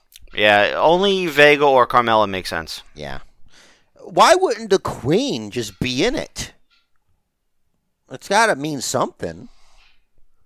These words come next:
Speaker 2: Unless
Speaker 1: I don't know.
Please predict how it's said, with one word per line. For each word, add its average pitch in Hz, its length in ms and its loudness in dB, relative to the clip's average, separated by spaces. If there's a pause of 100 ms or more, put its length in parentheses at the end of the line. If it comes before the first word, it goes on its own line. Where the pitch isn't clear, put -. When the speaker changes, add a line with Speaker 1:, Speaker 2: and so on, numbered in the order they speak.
(3000)
Speaker 2:
Unless 113 1200 -16
Speaker 1:
I 101 160 -2
don't 78 160 -8
know. 76 140 -12